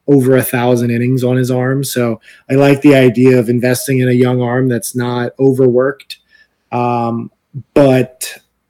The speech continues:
it, it, it really, it's tough. There's so many deals to look at in terms of position players,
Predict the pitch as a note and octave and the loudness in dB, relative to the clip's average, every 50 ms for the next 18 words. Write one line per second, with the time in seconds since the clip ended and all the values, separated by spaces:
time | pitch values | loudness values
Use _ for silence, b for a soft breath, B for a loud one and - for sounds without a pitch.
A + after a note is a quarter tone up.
0 | _ - - C3+ C3 A#2 G#2+ C#3 C#3 - - D3+ D3+ D3 - - D#3 C#3+ C3 D3+ | _ -6 -2 0 0 0 0 -2 -2 0 0 -2 -2 0 2 2 2 4 6 6
1 | D#3 D#3+ D#3 D#3 D3+ C#3+ C#3 B2+ A2+ - b b b b b b b b b b | 6 8 8 8 6 6 4 2 0 -4 b b b b b b b b b b
2 | b b b - D#3 D3+ - - - F#3+ F3+ D3+ - - C#3+ C#3 C3 - - D3+ | b b b 0 0 0 0 0 2 2 2 2 2 2 2 2 2 2 2 2
3 | C#3+ D3 D3+ D#3 D3+ D#3 D#3 D3+ C3 B2+ C#3 C#3+ C#3+ C#3 C3 C3 - - B2+ B2 | 2 4 4 2 4 2 2 0 2 2 2 4 4 2 0 -2 -2 -2 0 0
4 | B2+ B2+ B2 - C3 A#2+ A#2 A#2 A2 - _ - C3+ B2+ B2 - - B2+ B2 A#2 | 0 0 -2 -2 -4 -2 -2 -4 -6 -8 _ -8 -6 -6 -6 -4 -4 -4 -4 -4
5 | - A#2 - - B2+ A2 A2 B2+ A2+ - B2+ B2 A2 - - B2 A2+ A2 A2 G#2+ | -6 -8 -6 -6 -4 -2 -2 -2 -2 -2 -6 -6 -6 -6 -6 -4 -4 -4 -4 -4
6 | G#2+ G#2+ - - | -6 -8 -12 -16